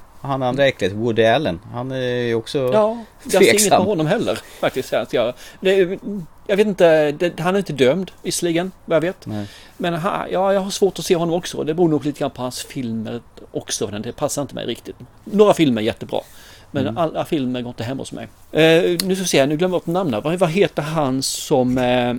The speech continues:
Speaker 2: var med i House of Cards? Presidenten,
Speaker 1: Eh,
Speaker 2: ja.
Speaker 1: ja, just det. Han som är numera är friad.
Speaker 2: Ja.
Speaker 1: Eh,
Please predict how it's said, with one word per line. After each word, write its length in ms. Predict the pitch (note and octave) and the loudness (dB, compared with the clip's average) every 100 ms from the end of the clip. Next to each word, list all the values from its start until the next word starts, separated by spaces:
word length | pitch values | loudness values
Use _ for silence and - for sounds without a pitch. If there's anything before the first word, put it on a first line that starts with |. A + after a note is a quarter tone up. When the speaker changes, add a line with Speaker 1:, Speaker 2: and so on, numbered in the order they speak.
| - | -8
Speaker 2:
var 240 | - C#3+ C#3 | -12 -4 2
med 380 | B2+ A#2+ A#2+ | 4 4 4
i 240 | - A#2 A#2 | 2 0 -2
House 340 | - C3+ - | 0 -2 -4
of 60 | C3 | -4
Cards? 500 | F3+ - - - - - _ _ - - | -2 -2 -6 -10 -12 -20 _ _ -14 -6
Presidenten, 500 | B2+ D3 A#2+ F#2 F#2+ | -2 2 2 2 2
Speaker 1:
Eh, 60 | |
Speaker 2:
ja. 120 | G2+ - G#2+ - | -2 -6 -12 -4
Speaker 1:
ja, 200 | A#2 C#3+ | 4 6
just 160 | G3 - | 4 4
det. 140 | F2+ | 2
Han 220 | F#2 B2+ | 2 -4
som 140 | B2+ C3 | -2 0
är 40 | |
numera 360 | B2+ A#2+ A#2+ A2+ | 0 2 4 6
är 40 | |
friad. 520 | A#2 A#2+ C#3 D3+ G2 G2+ _ _ - - | 6 4 4 4 2 -6 _ _ -20 -4
Speaker 2:
Ja. 240 | D3 D#3+ | -2 0
Speaker 1:
Eh, 380 | A2 A2+ A2+ G#2+ | -2 -4 -2 -4